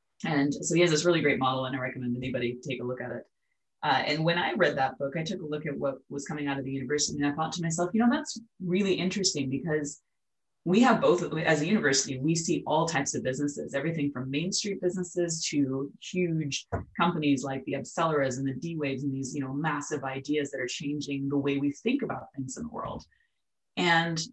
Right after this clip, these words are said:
so how do we reconcile these two kinds of pipelines that we have? And what was interesting is we had already naturally kind of se-, segmented out our own pipeline to match that. And, and that book caused us to kind of shift that a little bit.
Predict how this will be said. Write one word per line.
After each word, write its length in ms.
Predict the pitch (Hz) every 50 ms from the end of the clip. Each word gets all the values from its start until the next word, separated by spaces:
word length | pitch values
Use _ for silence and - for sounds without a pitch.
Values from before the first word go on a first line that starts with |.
| _ _ _ _ _
so 220 | - - - 185 170
how 180 | - - 226
do 100 | 294 330
we 80 | 302 233
reconcile 720 | - 165 190 208 - - 208 190 170 - 151 143 139 143
these 240 | 143 143 139 - -
two 200 | - - 202 196 -
kinds 220 | - 160 156 151 143
of 100 | 123 120 -
pipelines 440 | - 151 160 - 151 143 139 135 -
that 100 | 151 -
we 100 | - 143 143
have? 320 | 147 147 147 - - - _ _ _ _ - - - -
And 360 | 165 165 160 151 151 156 147 - - -
what 120 | 190 170
was 140 | 151 170 165
interesting 400 | 240 370 359 - 226 - 170 160
is 160 | 147 143 143
we 120 | 160 165 -
had 200 | - 165 165 156
already 380 | - 185 214 247 277 214 170
naturally 520 | 143 135 139 139 160 - - 170 151 143 131 -
kind 200 | - 139 143 143
of 140 | 139 135 123
se-, 300 | - - - 147 143 - -
segmented 420 | - - 165 160 160 143 143 131
out 160 | 135 131 135 135
our 160 | 135 139 151
own 220 | 151 160 165 165
pipeline 580 | - 131 131 - - - 127 127 131 131 - - _ _ _ _ _ _ _ -
to 80 | - 165
match 380 | 156 143 139 143 151 156 - -
that. 220 | 123 131 135 143
And, 140 | 151 156 -
and 200 | 185 208 220 196
that 220 | 180 165 - -
book 220 | - 175 160 - -
caused 260 | - 147 143 131 131
us 120 | 127 - -
to 100 | - 139 -
kind 160 | 143 127 120
of 60 | 117 117 - _ _ _ -
shift 320 | - - 180 180 175 -
that 120 | 107 -
a 60 | - 135
little 200 | 135 135 127 120
bit. 220 | 127 127 -